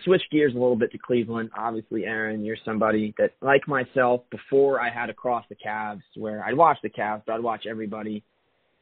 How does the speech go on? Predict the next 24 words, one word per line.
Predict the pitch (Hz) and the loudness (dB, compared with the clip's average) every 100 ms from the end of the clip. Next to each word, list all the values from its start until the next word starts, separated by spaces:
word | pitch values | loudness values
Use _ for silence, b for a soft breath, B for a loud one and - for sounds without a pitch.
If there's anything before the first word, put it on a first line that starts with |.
| - | -4
Um, | 117 110 107 107 104 - _ _ | -2 0 -2 -4 -8 -12 _ _
you | 147 143 | 0 0
follow | 151 131 | 0 2
the | 120 | 2
whole | 127 123 | 4 6
league, | 139 131 110 - - | 4 4 0 -6 -10
and | 110 107 - | -10 -10 2
so | 120 113 113 113 - _ | 4 6 4 2 -4 _
that | 160 170 | 4 6
being | 170 143 113 - | 2 -4 -6 -10
said, | 107 110 123 _ _ _ _ _ - | -10 -10 -14 _ _ _ _ _ -4
you're | 135 | -4
a | 139 | -2
Clippers | 131 117 110 - | -4 -4 -10 -10
fan. | 113 110 135 160 _ | -8 -8 -10 -14 _
You're | 110 120 120 113 _ | -8 -4 -2 -4 _
in | 120 120 | -8 -6
a | 117 | -8
Pacific | - - 131 110 | -6 -4 -4 -4
time | 110 110 110 | -6 -6 -6
zone. | 113 | -4
You're | 117 127 | -4 -4
in | |
Cali. | - 110 107 110 | -2 0 0 -2